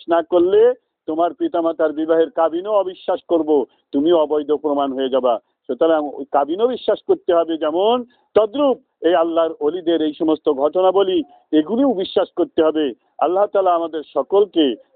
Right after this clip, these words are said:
শহীদ দিনের বুঝ দান করুন। সকলে বলি, "আল্লাহুম্মা আমিন।" সুতরাং,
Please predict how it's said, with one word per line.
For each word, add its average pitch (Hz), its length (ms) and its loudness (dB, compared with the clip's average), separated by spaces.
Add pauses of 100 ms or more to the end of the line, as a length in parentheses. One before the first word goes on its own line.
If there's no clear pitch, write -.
(140)
শহীদ 175 220 0
দিনের 190 240 0
বুঝ 208 260 0
দান 170 200 0
করুন। 156 260 -2
সকলে 170 320 -2
বলি, 165 160 2
"আল্লাহুম্মা 151 520 -2
আমিন।" 139 340 -4 (420)
সুতরাং, 202 520 0